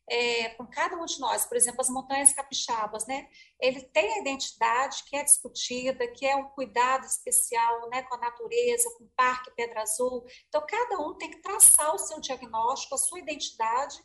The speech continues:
que são trazidos como exemplos, né? É, Bento Gonçalves é muito também falado, né, de como as coisas são estruturadas. Então, nós temos muitos, é,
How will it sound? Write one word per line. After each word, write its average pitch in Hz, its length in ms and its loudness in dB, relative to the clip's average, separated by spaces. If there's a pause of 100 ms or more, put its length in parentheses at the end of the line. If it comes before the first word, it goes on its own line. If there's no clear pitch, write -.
(320)
que 302 100 -10
são 339 260 4
trazidos 277 500 0
como 254 200 -8
exemplos, 254 680 -2
né? 277 260 -4 (460)
É, 233 500 0
Bento 254 240 -4
Gonçalves 240 840 6
é 226 60 -4
muito 220 220 -10
também 220 380 -8
falado, 240 640 -2
né, 233 120 -10
de 233 140 -12
como 262 200 -4
as 254 160 4
coisas 247 300 2
são 240 120 0
estruturadas. 247 920 -2 (380)
Então, 339 380 0 (220)
nós 311 120 0
temos 311 300 -4
muitos, 320 640 4 (100)
é, 247 640 -2